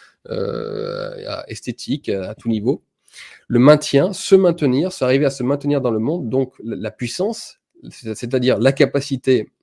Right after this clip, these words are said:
à dissiper de l'énergie et avoir des informations assez importantes sur le monde pour pas se faire écraser par ce même monde.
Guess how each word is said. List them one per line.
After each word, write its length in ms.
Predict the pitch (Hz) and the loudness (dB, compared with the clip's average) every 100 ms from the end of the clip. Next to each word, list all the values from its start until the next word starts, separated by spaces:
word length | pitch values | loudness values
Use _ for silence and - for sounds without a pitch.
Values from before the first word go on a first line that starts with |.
| _ - | _ -2
à 100 | 123 | -2
dissiper 380 | 123 123 120 | -2 -2 0
de 40 | 117 | 2
l'énergie 580 | 110 110 113 117 113 - | 2 2 0 -2 -4 -4
et 140 | 117 | -2
avoir 420 | 110 110 113 107 - - _ _ _ | -2 2 2 2 -2 -20 _ _ _
des 260 | - 113 107 | -12 -6 -2
informations 600 | 120 123 117 110 - 117 | 0 2 0 0 0 0
assez 340 | 107 - 107 | -2 -4 -4
importantes 500 | 98 101 110 113 123 | -4 -8 -10 -10 -10
sur 120 | - 110 | -6 -4
le 80 | |
monde 240 | 107 113 110 | -2 -2 -4
pour 100 | 101 | -8
pas 100 | 107 | -10
se 140 | - | -8
faire 240 | 107 113 107 | -6 -4 -4
écraser 420 | 110 - 117 117 | -6 -6 -4 -4
par 160 | 104 | -6
ce 120 | - 107 | -10 -8
même 180 | 104 | -6
monde. 340 | 104 123 185 | -2 -2 -2